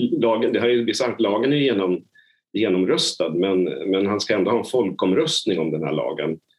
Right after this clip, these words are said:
Samtidigt, egentligen på valdagen är det nog tänkt att det ska ske,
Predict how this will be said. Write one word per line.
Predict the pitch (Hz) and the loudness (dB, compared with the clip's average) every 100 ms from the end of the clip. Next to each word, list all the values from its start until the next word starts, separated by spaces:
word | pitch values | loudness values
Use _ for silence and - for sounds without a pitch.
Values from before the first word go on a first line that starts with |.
| _ - | _ -4
Samtidigt, | 107 87 78 95 92 90 - - - - - | -2 0 0 0 0 -4 -8 -20 -20 -12 -2
egentligen | 107 92 90 120 | 0 0 0 -2
på | 104 | -2
valdagen | 92 113 85 82 120 139 101 69 | -2 0 0 -2 0 0 -2 -2
är | 62 | -4
det | |
nog | - - | -8 -6
tänkt | 107 107 - | -2 -2 -4
att | 80 | -10
det | - | -8
ska | - | -6
ske, | - - 78 | -2 -2 -2